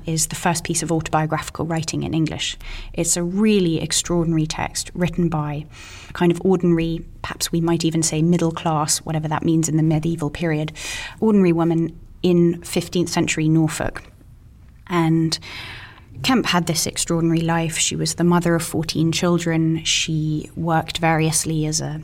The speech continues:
a horse mill operator and a brewer. And after the traumatic birth of her first child, she had what perhaps today we might term postpartum psychosis, but it manifested itself in her,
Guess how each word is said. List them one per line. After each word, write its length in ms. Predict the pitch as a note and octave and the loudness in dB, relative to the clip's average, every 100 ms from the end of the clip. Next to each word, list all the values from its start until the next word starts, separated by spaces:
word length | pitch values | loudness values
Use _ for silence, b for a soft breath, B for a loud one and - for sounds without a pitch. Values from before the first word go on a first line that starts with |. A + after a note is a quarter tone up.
| - | -12
a 60 | |
horse 360 | F3 - F3+ - | -8 -2 0 2
mill 260 | F3 E3 D#3 | 2 2 0
operator 640 | - E3+ E3 D#3+ F3 D#3 | -2 -2 -2 0 0 2
and 100 | D3+ | 2
a 40 | |
brewer. 560 | D3+ F#3 F3 E3 D#3+ D3+ B B B B B B - | 0 2 4 4 2 0 B B B B B B -2
And 480 | F3+ E3+ E3+ E3 E3+ - | 2 4 4 2 -2 0
after 500 | F#3+ F#3+ - - E3+ | 0 0 -4 -4 -4
the 440 | D#3+ E3 E3 E3 - - - - | -2 0 -2 -4 -12 -20 -14 -6
traumatic 800 | - F#3 F#3+ F#3+ - F3 - - - | 0 4 4 2 -4 -6 -10 -8 0
birth 320 | F3 D#3+ - | 2 2 -4
of 100 | - | -6
her 140 | E3 | -6
first 400 | D#3 E3 D#3 - | -2 0 0 -2
child, 560 | - E3+ D#3+ - E3 - - | 0 0 0 -2 -8 -8 -4
she 220 | - F3+ | -2 -2
had 280 | E3+ D#3+ D#3+ | -2 -2 -2
what 180 | - - - - | -6 -8 -14 -14
perhaps 360 | - D3 - - | -6 -4 -2 -2
today 300 | E3 G3+ F#3+ | 0 2 4
we 120 | E3+ | 4
might 380 | E3 D#3 - - | 4 0 -4 -6
term 400 | F3 E3 D#3 D3+ | 0 2 4 2
postpartum 600 | D#3 D#3 - D#3 D#3 D#3 | 0 -2 0 0 0 -2
psychosis, 720 | - D#3+ F3+ E3+ - - - | -2 -2 0 2 0 -2 -4
but 380 | - D#3+ - - | -2 -2 -2 -6
it 180 | E3 F3 | -4 0
manifested 600 | F#3 F#3 D#3+ - E3+ D#3+ | 2 2 0 -4 -4 -2
itself 400 | - E3 D#3+ D#3+ | -2 0 -2 -2
in 160 | D3+ D3+ B B B B | -2 -4 B B B B
her, 520 | - E3+ D#3 D3 D3 | -2 0 0 -2 -4